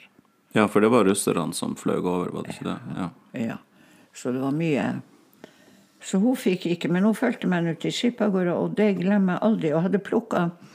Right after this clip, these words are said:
Speaker 2: det var sånn avlang koffert, sånn gammeldags, sånn, eh, akkurat som en, nær sagt som en beautybag, men den var lang,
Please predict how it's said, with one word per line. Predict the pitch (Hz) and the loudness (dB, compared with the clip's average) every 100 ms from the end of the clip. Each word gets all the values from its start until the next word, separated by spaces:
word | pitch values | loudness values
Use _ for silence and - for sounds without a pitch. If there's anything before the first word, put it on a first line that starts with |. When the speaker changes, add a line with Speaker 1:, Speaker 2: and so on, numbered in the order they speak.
| - - - - - | -20 -20 -20 -20 -4
Speaker 2:
det | 202 | 0
var | 254 240 | 0 2
sånn | 220 226 | 2 2
avlang | 262 339 233 147 165 160 - | 2 0 0 0 0 0 -2
koffert, | - 208 - - 147 135 - | 0 0 -2 -8 -4 -4 -4
sånn | 156 165 | -4 -2
gammeldags, | 170 220 202 143 117 139 127 - | 2 2 2 2 -2 -4 -8 -10
sånn, | - 123 139 143 - _ _ _ _ _ | -6 -4 -4 -6 -12 _ _ _ _ _
eh, | - - | -12 -8
akkurat | - 147 165 160 | -8 -6 -6 -6
som | 175 165 | -4 -4
en, | 160 | -2
nær | 165 170 | -2 -4
sagt | - 147 | -4 -6
som | - 160 | -4 -2
en | 165 170 | -2 0
beautybag, | 247 240 - - 117 123 | 0 0 -4 -2 -4 -2
men | 160 175 | 0 2
den | 190 | 4
var | 208 | 4
lang, | 196 247 202 | 4 2 2